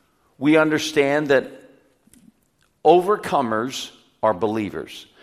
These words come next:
So he's talking to the true believers in that church.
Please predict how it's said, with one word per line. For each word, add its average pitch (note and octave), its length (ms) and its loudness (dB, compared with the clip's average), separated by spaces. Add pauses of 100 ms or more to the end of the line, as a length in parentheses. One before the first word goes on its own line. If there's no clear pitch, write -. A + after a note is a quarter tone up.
So D#3+ 240 2
he's D#3 220 -2
talking E3+ 480 0
to - 160 -6
the C#3 120 0
true G3+ 320 -4
believers F3 600 4
in D3+ 160 0
that D3+ 220 0
church. - 540 -6